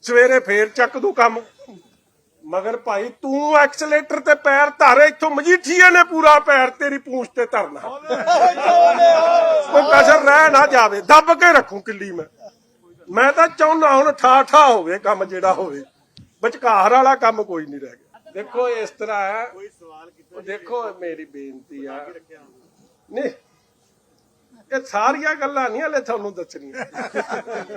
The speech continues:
ਕਿਉਂਕਿ ਹਲੇ ਉਹਨਾਂ ਨੇ ਵੀ ਲੀਕ ਦੇਣੀ ਹੁੰਦੀ ਆ, ਮਤਲਬ ਸਰਕਾਰ ਨੇ ਵੀ ਆਪਦਾ ਖਰ ਪੂਰਾ ਕਰਨਾ। ਪਹਿਲਾਂ ਉਹ ਦੱਸਣਗੇ, ਫਿਰ ਦਾਸ ਦੱਸੂ ਕਿ ਸੱਚ ਦੱਸਦੇ ਆ ਕਿ ਨਹੀਂ ਦੱਸਦੇ। ਸਾਰਾ ਕੰਮ ਮੇਰੇ ਮੂੰਹੋਂ ਨਾ, ਨਾ ਲੈ ਲਓ।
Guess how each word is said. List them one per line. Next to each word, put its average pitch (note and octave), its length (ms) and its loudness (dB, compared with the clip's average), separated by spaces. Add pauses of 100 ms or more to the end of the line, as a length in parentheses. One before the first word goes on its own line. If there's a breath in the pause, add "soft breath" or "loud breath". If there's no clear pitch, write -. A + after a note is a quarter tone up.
(160)
ਕਿਉਂਕਿ C#4 260 -8
ਹਲੇ C4 280 -2
ਉਹਨਾਂ E4 340 -2
ਨੇ E4+ 120 -4
ਵੀ E4 120 -6
ਲੀਕ B3+ 360 -10
ਦੇਣੀ B3 340 -6
ਹੁੰਦੀ G3+ 260 -10
ਆ, A#3 80 -8
ਮਤਲਬ A#3+ 220 -8
ਸਰਕਾਰ G#3 540 -4
ਨੇ C4 100 -4
ਵੀ D#4 100 -10
ਆਪਦਾ C4 360 -6
ਖਰ G#3 220 -8
ਪੂਰਾ G#3+ 260 -12
ਕਰਨਾ। A3 260 -12
ਪਹਿਲਾਂ C4+ 360 -8
ਉਹ D#4 200 -4
ਦੱਸਣਗੇ, A3+ 500 -4 (840)
ਫਿਰ A#3+ 160 -4
ਦਾਸ B3 340 -2
ਦੱਸੂ G3 340 -12
ਕਿ B3 140 -16
ਸੱਚ F#3+ 320 -10
ਦੱਸਦੇ F3+ 420 -12
ਆ A3 40 -12
ਕਿ A#3+ 120 -20
ਨਹੀਂ A#3 180 -16
ਦੱਸਦੇ। G3+ 400 -18 (640)
ਸਾਰਾ E3 280 -8
ਕੰਮ B3+ 300 -10
ਮੇਰੇ A3 200 -6
ਮੂੰਹੋਂ C4 280 -8
ਨਾ, B3 120 -8
ਨਾ C4+ 120 -10
ਲੈ C4 220 -10
ਲਓ। G3 200 -18